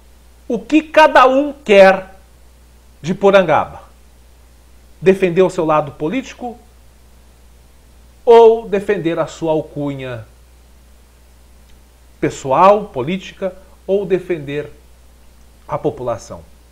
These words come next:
que é, que é o objetivo, que é pra qual, o motivo pelo qual eles foram eleitos. É hoje, gente. Acompanhe. Não pôde acompanhar? Amanhã,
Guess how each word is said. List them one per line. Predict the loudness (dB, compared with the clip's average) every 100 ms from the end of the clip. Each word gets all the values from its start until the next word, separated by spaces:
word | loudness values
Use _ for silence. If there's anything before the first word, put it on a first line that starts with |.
| _
que | -2 0
é, | 0 -4 -18 -20 _ _ -12
que | 0 4
é | 6
o | 4 -2
objetivo, | -6 -8 -14 -14 -18 -18 -20 _ _ -18
que | 0 4
é | 4
pra | 2 -8
qual, | -4 -2 -2 -4 -12 -20 -14
o |
motivo | -8 -8 -6 -10 -10
pelo | -12 -10
qual | -6 -6
eles | -6 -14
foram | -14 -14 -12
eleitos. | -14 -16 -20 -20 _ _ _ _ _ _ _ _ _ -20 _ _ -16 -2
É | 2
hoje, | 4 4 2 -4
gente. | -12 -16 -20 -20 -18 -10
Acompanhe. | -6 -2 -2 0 -2 -2 -12 -20 -20 _ _ _ _ -20 -20 _
Não | 0 2 2
pôde | 0 2 4 4 0
acompanhar? | -2 -4 -2 -2 0 0 0 -4 -20 _ _ _ _ _ -20 _ _ _
Amanhã, | -4 -2 -2 -4 -4